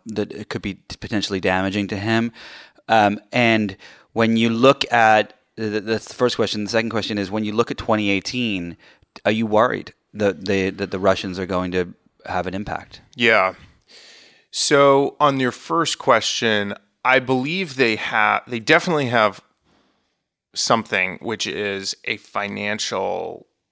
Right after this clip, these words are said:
Speaker 2: grip on Trump's, on the Trump organization and Trump's financial well-being. I think that's certain,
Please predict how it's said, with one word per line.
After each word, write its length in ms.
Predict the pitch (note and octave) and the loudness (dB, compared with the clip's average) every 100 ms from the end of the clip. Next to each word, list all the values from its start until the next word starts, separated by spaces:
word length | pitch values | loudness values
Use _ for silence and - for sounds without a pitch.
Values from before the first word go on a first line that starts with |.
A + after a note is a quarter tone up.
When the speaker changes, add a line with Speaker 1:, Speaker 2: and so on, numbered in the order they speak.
| _ _ - _ | _ _ -20 _
Speaker 2:
grip 560 | - G2 G2 G2+ - - - - | -20 -18 -6 -4 -4 -12 -12 -8
on 540 | G2+ F2+ F2 E2+ F#2 _ | -6 -6 -10 -14 -20 _
Trump's, 720 | - G#2+ F2 - - - - _ _ | -10 -8 -8 -10 -10 -10 -14 _ _
on 120 | A#2 | -8
the 60 | G2 | -6
Trump 260 | - G#2 - | -6 -6 -8
organization 680 | - F#2 G2+ - - - - _ | -14 -14 -12 -10 -12 -14 -20 _
and 100 | G#2+ | -12
Trump's 320 | - G2+ - | -6 -6 -6
financial 580 | - G2+ G2 F#2+ - G2 | -8 -8 -8 -8 -8 -8
well-being. 640 | F2 F2 G2+ - G#1+ A#1 - _ - - - - | -8 -10 -12 -14 -16 -18 -20 _ -20 -20 -20 -8
I 40 | A2+ | -4
think 140 | A2+ | 0
that's 260 | A2+ A#2 - | 2 2 0
certain, 600 | - G#2 - D#2 - | 0 0 -2 -12 -14